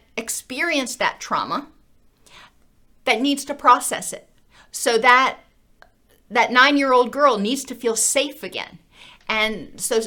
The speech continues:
grief and trauma processing involves helping the person process that experience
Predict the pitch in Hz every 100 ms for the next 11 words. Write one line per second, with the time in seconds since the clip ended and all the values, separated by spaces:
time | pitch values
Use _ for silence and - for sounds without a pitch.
0 | 214 196 302 370 349 302 294 294 339 320
1 | 233 220 220 214 208 226 208 208 - -
2 | - - 247 214 233 233 226 233 214 226
3 | - - _ _ _ _ _ _ _ _
4 | - - 302 302 311 269 - 277 277 262
5 | 247 254 240 254 - 240 226 226 - -
6 | - - - - _ _ _ _ - 185
7 | 226 247 - - - 262 302 262 196 196
8 | -